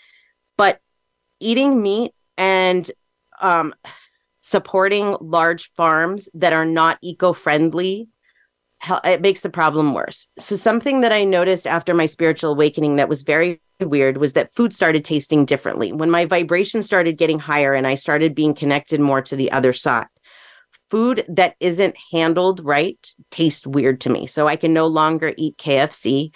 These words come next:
Most places I won't eat chicken from. Um, I love chicken and waffles. It's one of my favorite meals, but I'm very picky about where I eat it from. The chicken has to be free range. Um, I can taste it in the chicken if it's been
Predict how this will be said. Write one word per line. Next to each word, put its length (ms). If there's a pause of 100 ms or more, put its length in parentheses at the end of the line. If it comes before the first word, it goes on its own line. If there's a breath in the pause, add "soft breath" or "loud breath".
(280 loud breath)
Most 300
places 400
I 100
won't 320
eat 180
chicken 360
from. 440 (160)
Um, 280
I 100
love 420
chicken 280
and 100
waffles. 460
It's 200
one 200
of 100
my 140
favorite 360
meals, 380 (300 loud breath)
but 80
I'm 180
very 260
picky 440
about 500 (220)
where 160
I 60
eat 200
it 160
from. 280 (340 soft breath)
The 80
chicken 300
has 340
to 80
be 220
free 260
range. 640
Um, 240
I 100
can 300
taste 480
it 240
in 180
the 80
chicken 640 (640)
if 280 (200)
it's 220
been 600